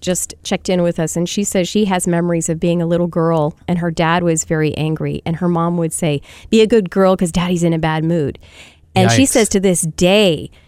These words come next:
Speaker 1: she has a really hard time handling other people's anger, uh, because she feels like it's because of her. <laughs> And that's not a good feeling. She said, "That makes me angry." You know, how do you
Speaker 2: Mm.
Speaker 1: break a cycle like that?
Speaker 2: And this is a cycle. It's usually a learned, s-, so I learned this.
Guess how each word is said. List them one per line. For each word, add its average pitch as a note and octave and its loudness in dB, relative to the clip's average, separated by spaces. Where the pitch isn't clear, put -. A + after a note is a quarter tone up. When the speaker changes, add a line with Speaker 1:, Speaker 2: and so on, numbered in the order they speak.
Speaker 1:
she G#3 2
has F#3 0
a F3+ 2
really F3+ 2
hard D#3+ -2
time G#3+ 0
handling D#3 0
other D3+ 0
people's D3+ -6
anger, C#3+ -6
uh, D#3 -6
because E3+ -2
she - -2
feels F#3 0
like E3+ 0
it's D3+ -8
because F#3 -2
of D3+ -2
her. - -10
<laughs> A#3+ 0
And C4 4
that's C4 -2
not A#3+ 0
a B3 2
good A#3+ 2
feeling. C#4 4
She C#4 0
said, B3+ 2
"That E4 2
makes A#3+ 2
me G#3+ 2
angry." F#3 0
You F3+ -2
know, G3 0
how C4 2
do D4+ 4
you D4 4
Speaker 2:
Mm. - 0
Speaker 1:
break A3+ 0
a G#3 -2
cycle G#3 -4
like D#3 -8
that? C#3+ -8
Speaker 2:
And D#3 2
this F#3+ -2
is G3 0
a F#3 0
cycle. A#2+ -2
It's - -6
usually G#3+ 0
a B2+ 0
learned, B2+ 0
s-, - -10
so - -4
I B2+ 0
learned B2+ -2
this. E2+ -8